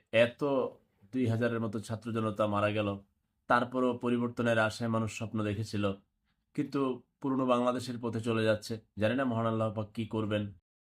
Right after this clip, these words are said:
যদি পুরনো বাংলাদেশের মতো সিন্ডিকেট, দুর্নীতি, লুটপাট, চাঁদাবাজি, রাজনীতিতে হিংসা, প্রতিহিংসা সব প্রতীয়মান থাকে,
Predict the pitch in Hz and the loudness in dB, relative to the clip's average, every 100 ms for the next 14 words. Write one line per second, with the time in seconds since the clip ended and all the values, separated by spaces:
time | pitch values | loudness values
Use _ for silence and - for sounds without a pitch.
0 | _ 113 123 127 127 131 127 127 127 120 | _ -4 -2 0 0 2 2 2 0 -2
1 | 131 123 120 120 120 120 120 117 110 107 | -2 -2 -2 0 0 2 2 0 -2 -2
2 | 113 113 101 113 110 113 104 - 113 110 | 0 0 0 0 2 0 -2 4 6 6
3 | 101 110 113 113 107 113 113 113 - _ | 2 2 2 2 0 0 -2 -4 -14 _
4 | _ _ _ _ - 107 110 117 104 110 | _ _ _ _ 2 4 4 0 0 0
5 | 104 113 110 - 113 110 - _ _ - | 2 0 -2 2 4 4 0 _ _ -6
6 | 120 113 117 120 117 117 110 160 165 160 | -4 0 0 0 -2 -4 -2 0 0 0
7 | 143 143 139 135 131 123 113 104 113 110 | -2 2 2 4 2 0 -2 2 0 0